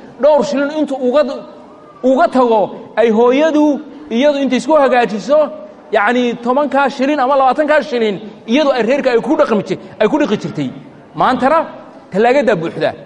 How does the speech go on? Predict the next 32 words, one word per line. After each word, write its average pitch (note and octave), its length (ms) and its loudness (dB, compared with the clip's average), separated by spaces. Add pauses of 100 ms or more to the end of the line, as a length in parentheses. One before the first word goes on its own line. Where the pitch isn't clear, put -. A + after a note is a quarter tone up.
(300)
Cuntadii C#4 400 0
baa C4 100 2
meel C4 280 2
kala A3+ 180 0
dhigo A3+ 240 2 (280)
ayaa B3+ 220 2
la A3+ 100 0
garan A#3+ 260 2
laayay. G3 300 2 (280)
Intaasoo C#4 480 2
juus C4 260 0
oo C4+ 120 2
kala A#3+ 160 -2
nooca A#3 280 2
taalla, F#3 320 0 (280)
intaasoo C#4 580 2 (280)
rooti B3 320 2
oo C#4+ 100 2
kala B3 180 0
jaad C#4 240 2
ee C#4 80 2
noo B3+ 160 0
taalla. G#3 320 2 (300)
Carruurtii B3+ 400 0
way D4+ 100 2
wada A#3 180 2
naaxeen. G3 440 -2 (340)
Mushkilad A3+ 340 -2
taalla G#3+ 220 0
waa A3 120 2
maxay? C3 200 -10 (1600)
Mushkiladda C#4+ 480 -2